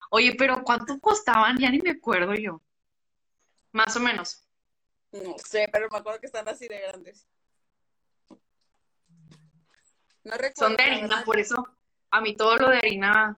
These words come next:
Speaker 1: me encanta, entonces por eso no digo nada. Son de perro, pues un perro bien bueno. Ah, no te creas. <laughs> Bien asco.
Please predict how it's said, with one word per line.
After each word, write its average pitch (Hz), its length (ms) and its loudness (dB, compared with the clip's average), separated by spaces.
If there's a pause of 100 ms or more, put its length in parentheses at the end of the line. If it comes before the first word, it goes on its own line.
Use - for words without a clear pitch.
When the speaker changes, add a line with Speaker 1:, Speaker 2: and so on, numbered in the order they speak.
Speaker 1:
me 208 120 -6
encanta, 180 440 -8
entonces 175 580 -12 (380)
por 196 140 -2
eso 185 160 -6
no 196 100 0
digo 202 200 0
nada. 196 280 -6 (460)
Son 180 240 -2
de 180 100 -4
perro, 180 480 0
pues 190 300 0
un 190 120 -6
perro 190 220 0
bien 208 220 2
bueno. 180 280 -2
Ah, 175 100 -2
no 175 100 -4
te - 120 -6
creas. - 380 -4
<laughs> - 540 -8
Bien 190 200 -2
asco. - 280 -6